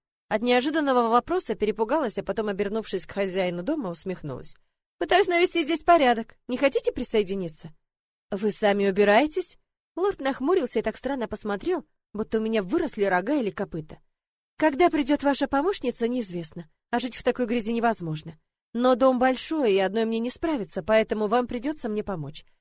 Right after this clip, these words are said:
Тем более в разведении этого свинства вы тоже участвовали». «Вы это серьёзно?» По опешившему лицу можно было понять, что Вильберт шокирован. «И что вы предлагаете, чтобы ваша дочь находилась в полной антисанитарии?»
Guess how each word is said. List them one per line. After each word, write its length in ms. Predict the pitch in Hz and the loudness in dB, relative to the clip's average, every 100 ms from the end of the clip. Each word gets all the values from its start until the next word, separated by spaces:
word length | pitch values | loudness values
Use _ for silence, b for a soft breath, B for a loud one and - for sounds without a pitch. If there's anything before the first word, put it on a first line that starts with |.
| _ | _
Тем 220 | - 254 233 | -2 0 6
более 300 | 240 233 220 | 6 6 2
в 60 | |
разведении 600 | 226 202 226 208 202 196 | 0 -4 -4 -2 0 -2
этого 280 | - 202 196 | -4 -4 -4
свинства 540 | - 277 381 - 165 - _ | -6 -6 -8 -8 -12 -12 _
вы 160 | 220 226 | 0 2
тоже 260 | 247 233 226 | 4 2 0
участвовали». 720 | - 156 - 156 156 151 156 _ _ _ _ _ _ _ _ | -4 -8 -8 -8 -8 -8 -12 _ _ _ _ _ _ _ _
«Вы 260 | 226 226 220 | 0 4 4
это 160 | 226 | 2
серьёзно?» 680 | 214 262 247 285 427 339 196 _ _ _ _ _ | 0 2 4 4 4 2 -2 _ _ _ _ _
По 140 | - 320 | -2 -2
опешившему 560 | 330 330 269 - 254 | 0 -2 -4 -6 -2
лицу 340 | 240 240 - 262 | 0 0 -2 0
можно 300 | 240 214 220 | 0 0 2
было 180 | 214 208 | 2 2
понять, 340 | 208 202 247 | 2 0 -4
что 180 | - 339 | -2 -2
Вильберт 420 | 220 214 247 - | -2 -4 -6 -8
шокирован. 580 | - - 156 147 160 - _ _ _ _ - | -12 -10 -10 -10 -14 -20 _ _ _ _ -4
«И 180 | 269 | 0
что 200 | 269 359 | 0 2
вы 100 | 311 | 2
предлагаете, 720 | 285 269 262 226 208 214 - 247 | 2 4 4 6 6 4 2 -2
чтобы 240 | - 226 | -2 0
ваша 280 | 247 240 240 | 0 0 0
дочь 180 | 233 240 | 0 0
находилась 540 | 240 240 220 233 233 | -2 0 0 0 -2
в 40 | - | 2
полной 380 | 233 233 240 - | 2 4 0 0
антисанитарии?» 920 | 240 247 269 254 277 302 466 359 | -4 -4 -4 -4 -2 2 2 0